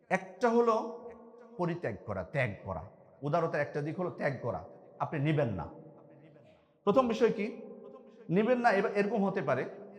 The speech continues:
যে আপনি কারো কাছে কোনো সহযোগিতা নিচ্ছেন না,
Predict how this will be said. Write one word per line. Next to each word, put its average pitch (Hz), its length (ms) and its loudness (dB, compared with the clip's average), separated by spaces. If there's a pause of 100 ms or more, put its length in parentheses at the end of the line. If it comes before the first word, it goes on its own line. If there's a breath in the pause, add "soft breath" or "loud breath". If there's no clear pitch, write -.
(720)
যে 180 140 2
আপনি 190 340 2
কারো 170 220 4
কাছে 165 180 0
কোনো 165 160 -4
সহযোগিতা 135 480 -2
নিচ্ছেন 120 320 -6
না, 69 100 -14